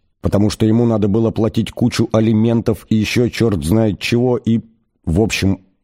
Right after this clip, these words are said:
это была та же машина, которую Артур видел у него раньше. Год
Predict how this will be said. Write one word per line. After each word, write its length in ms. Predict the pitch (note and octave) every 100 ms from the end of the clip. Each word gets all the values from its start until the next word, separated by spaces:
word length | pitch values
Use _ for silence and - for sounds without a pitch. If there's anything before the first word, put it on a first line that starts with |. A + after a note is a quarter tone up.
| _
это 160 | A2+ C#3
была 200 | D3+ C#3+
та 260 | - D#3
же 140 | A2+ G#2
машина, 580 | G2+ - C#3+ C3+ A#2 - _ _
которую 520 | - G2 G2 G2 -
Артур 380 | G#2 F#2 - C3
видел 360 | F#2+ A#2 A2 G#2
у 40 |
него 380 | G2+ F2+ G2 -
раньше. 640 | E2 E2 E2 D2 - C#2 - _ _ _ _ _ _ -
Год 380 | G2 D#3 -